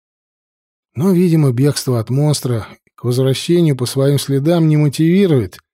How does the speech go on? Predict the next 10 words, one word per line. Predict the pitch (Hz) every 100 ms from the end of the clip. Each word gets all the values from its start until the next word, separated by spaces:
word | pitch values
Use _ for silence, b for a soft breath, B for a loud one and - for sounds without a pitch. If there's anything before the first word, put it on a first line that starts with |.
| _ _ _ _ -
даже | 95 120 127 127
если | 120 123
монстр | 127 156 143 131
и | 120
перестал | 120 117 - 135 131
почему-то | 120 - 117 110 113
гнаться. | 123 123 113 101 - 71 - _ _ _ _ _ _ _ _ _ _ -
«Ну, | 143 165 151 165 202 -
наконец-то | 131 123 135 143 160 170 -
посмотрим, | 156 175 165 160 175 147 101